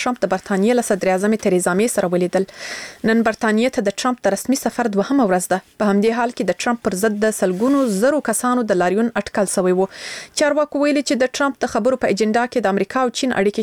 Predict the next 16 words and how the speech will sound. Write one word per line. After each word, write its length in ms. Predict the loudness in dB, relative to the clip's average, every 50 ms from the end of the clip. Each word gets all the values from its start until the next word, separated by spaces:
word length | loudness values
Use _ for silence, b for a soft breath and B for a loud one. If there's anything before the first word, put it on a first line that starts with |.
| -2 0
شاملې 300 | 0 2 2 2 2 2 2
وي. 80 | 0 B B B B B B B -2
واشنګټن 400 | 0 0 2 0 0 2 0 0 0 2
غواړي 260 | 2 2 2 0 0 -2 0
خپلو 320 | 0 2 2 2 2 2 0 0
متحدانو 520 | 0 0 -2 -2 0 0 0 0 0 0
ته 180 | 2 2 2 2
ووایي 220 | 4 4 2 2
چې 140 | 0 0 0
د 80 | 0 0 -2 -2 -2
چین 220 | -2 0 2 2 4
له 140 | 4 2 2
مخابراتي 500 | 0 0 0 0 2 0 0 0 -2 -4 -2 -2
شرکت 340 | -2 -2 -2 -2 -4 -2 -2 0
هواوی 300 | 2 2 2 2 0 0 0 0
سره 180 | 0 0 B